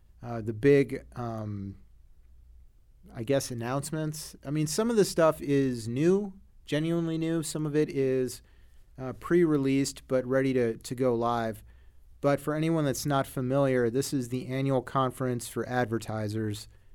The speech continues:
that Google puts out. So there's oftentimes conversation about product updates, um, and, and different, um, advantages that marketers can take advantage of.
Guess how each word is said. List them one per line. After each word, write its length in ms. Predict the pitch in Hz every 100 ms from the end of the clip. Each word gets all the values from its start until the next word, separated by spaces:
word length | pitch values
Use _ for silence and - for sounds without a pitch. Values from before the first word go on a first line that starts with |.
| - -
that 240 | 127 120 101
Google 460 | 139 135 120 113
puts 300 | 107 - 110
out. 300 | 120 110 98 -
So 140 | 123
there's 200 | 120 113
oftentimes 1200 | - 143 139 147 131 123 - 131 131 123 120 - - _ - -
conversation 680 | - 156 160 151 151 143 143
about 340 | 131 131 123 -
product 380 | 131 135 143
updates, 720 | 160 151 170 175 175 - - - - - - - - -
um, 420 | 131 131 123 127
and, 260 | 135 131 135
and 200 | 131 123
different, 480 | 147 147 143 131 135
um, 380 | 127 120 120 -
advantages 720 | 113 135 139 127 135 127 -
that 200 | 123 120
marketers 440 | 123 127 123 123
can 160 | 120 120
take 200 | 127 120
advantage 380 | 110 117 113 110
of. 200 | 113